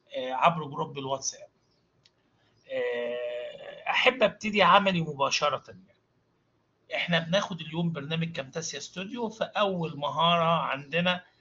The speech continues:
هناخدها في النصف ساعة الأولى،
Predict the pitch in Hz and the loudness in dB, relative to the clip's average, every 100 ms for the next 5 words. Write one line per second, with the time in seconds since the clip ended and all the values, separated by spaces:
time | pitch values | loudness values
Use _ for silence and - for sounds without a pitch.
0 | _ _ - 151 143 185 185 165 151 - | _ _ -4 -2 -2 -2 -4 -2 -4 -6
1 | - 139 135 170 165 - - 165 151 147 | -16 -14 -4 -4 -4 -6 -2 0 2 0
2 | 143 135 131 170 180 170 175 | -2 -8 -12 -8 -4 -2 -4